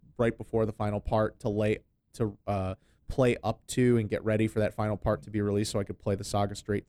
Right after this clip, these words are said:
through. Um, keep an eye on whether or not there's, like, a full trilogy or quadrilogy, whatever, complete series bundle of it for me to play it. And then I, I can't l-, we can't finish the conversation there without talking about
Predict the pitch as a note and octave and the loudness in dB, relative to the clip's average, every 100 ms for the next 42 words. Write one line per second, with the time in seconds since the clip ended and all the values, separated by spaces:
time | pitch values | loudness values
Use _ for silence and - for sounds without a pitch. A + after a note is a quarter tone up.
0 | _ G#2+ G#2 G#2 - _ _ _ - G#2+ | _ 0 2 2 -2 _ _ _ -6 -2
1 | G2+ G2+ - B2 G#2+ G#2 G#2 G#2 G#2 G#2 | -2 -4 -2 -2 0 0 -2 0 -2 0
2 | G2+ G2+ G#2 G#2 G#2 G2 - G#2 - G#2 | -2 -4 -4 -6 -8 -8 -2 0 0 -2
3 | G2+ G2+ A2 G#2 G2+ F#2+ F#2 - - - | -2 0 0 0 0 -2 -4 -10 -20 -20
4 | G2+ _ _ A#2+ A2 G#2+ G#2 - C#3 C#3 | _ _ _ -6 -2 -2 -2 2 4 6
5 | B2 A2+ - - _ - C#3+ D3 - C3+ | 4 2 0 -14 _ -6 2 2 4 4
6 | A#2+ A2+ - G#2+ G#2+ G2+ - _ G#2+ G#2 | 4 2 -2 -2 0 0 -4 _ -2 0
7 | G#2 - _ _ _ A2+ G2+ - G#2+ B2+ | -2 -4 _ _ _ -8 -8 0 0 0
8 | - _ _ _ _ C3 D3 C#3+ B2+ _ | -4 _ _ _ _ 2 4 4 2 _
9 | B2+ - B2 C3 D#3 D3+ - B2 B2 - | -20 -6 -2 0 2 2 2 -2 -2 -4
10 | - A#2+ D#3 - C#3+ C3 - B2 A#2 A2+ | -6 0 0 0 0 0 -2 0 0 0
11 | A#2 A#2 A2 A2+ A2+ G#2+ - A2+ G#2+ A2 | -4 -2 0 0 2 0 0 -4 -4 -8
12 | G#2 G2+ G2 | -4 -4 -4